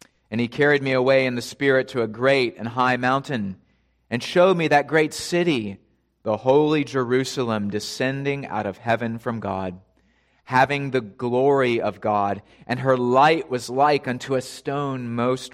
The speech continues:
precious, even like a jasper stone, clear as crystal.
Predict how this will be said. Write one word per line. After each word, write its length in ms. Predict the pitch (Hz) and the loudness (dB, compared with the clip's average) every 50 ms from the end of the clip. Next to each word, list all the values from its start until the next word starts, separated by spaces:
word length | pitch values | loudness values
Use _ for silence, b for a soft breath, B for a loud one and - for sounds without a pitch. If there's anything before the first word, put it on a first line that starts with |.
| _ _ | _ _
precious, 720 | _ _ - 113 98 - - - 98 92 - - - - - _ _ _ _ _ _ _ _ _ _ | _ _ -8 -8 -8 -8 -8 -12 -12 -12 -12 -12 -14 -14 -16 _ _ _ _ _ _ _ _ _ _
even 180 | - 113 113 110 | -12 -10 -8 -6
like 160 | 107 107 101 | -6 -4 -6
a 80 | 101 | -6
jasper 520 | 95 92 107 110 110 113 113 - - - 95 | -8 -6 -4 -4 -4 -4 -6 -12 -14 -14 -14
stone, 500 | - - - 95 92 87 87 85 87 98 _ _ _ _ _ _ _ _ _ _ _ | -14 -14 -14 -14 -14 -12 -14 -14 -16 -20 _ _ _ _ _ _ _ _ _ _ _
clear 320 | _ - - 110 104 101 98 | _ -10 -6 -6 -4 -4 -6
as 160 | 95 - - | -8 -12 -14
crystal. 480 | - - 101 95 - - - 87 85 | -14 -12 -12 -12 -12 -14 -16 -16 -16